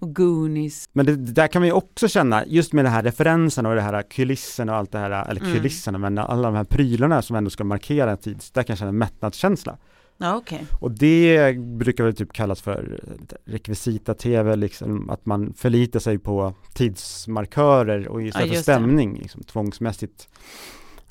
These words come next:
Speaker 2: eh, för, ha, ha med såna blå, blåvitt förpackningar, eller vad var det i,
Speaker 1: Mm.
Speaker 2: vad brukar det vara i Sverige? En lite sån stämning var det, tyckte jag, typ, i Jonas Gardells De dagar som blommorna blommar.
Speaker 1: Ja.
Speaker 2: Ehm, det är slappt.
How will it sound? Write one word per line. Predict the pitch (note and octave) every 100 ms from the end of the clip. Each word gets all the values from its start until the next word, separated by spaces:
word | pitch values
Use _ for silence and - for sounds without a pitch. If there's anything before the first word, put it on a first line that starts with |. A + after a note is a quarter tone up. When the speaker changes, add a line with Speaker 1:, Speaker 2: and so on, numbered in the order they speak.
| - -
Speaker 2:
eh, | A2+ G2 F#2+ -
för, | - A2 - -
ha, | G#2+ A#2+
ha | C3+
med | B2 A2+ G2+
såna | A2 G2+ - - - - -
blå, | - G#2 C3+ A#2+ A2 -
blåvitt | B2 C3 A#2+ G#2 A2+ -
förpackningar, | - A#2+ A#2+ - - A#2+ A2+
eller | A2+
vad | A#2+
var | B2 A2+
det |
i, | G3+
Speaker 1:
Mm. | F#3
Speaker 2:
vad | C3
brukar | A2+ C3
det | A#2
vara | A2+
i |
Sverige? | - G2+ G2+ G2+ _ _ _ _ _ _ _ _ _ -
En | C3+
lite | D3 D#3+
sån | G#2+ G#2+
stämning | - A2+ G#2 G#2
var | G2+
det, | G2 -
tyckte | - A2+
jag, | A#2+ C#3 G2
typ, | - -
i | G2+
Jonas | G#2+ G2
Gardells | G2+ G2+ F#2 -
De | G#2 G2
dagar | G2+ G2
som | G2 G2
blommorna | G2+ F#2+ G2
blommar. | F#2+ G#2 G2+ G#2+ A2 - _ - - F#3+
Speaker 1:
Ja. | F3 D3+ C#3+
Speaker 2:
Ehm, | G#2 G2 F#2 F2+ - D2 - - - - - - - -
det | C3 E3+
är |
slappt. | E3 C#3 -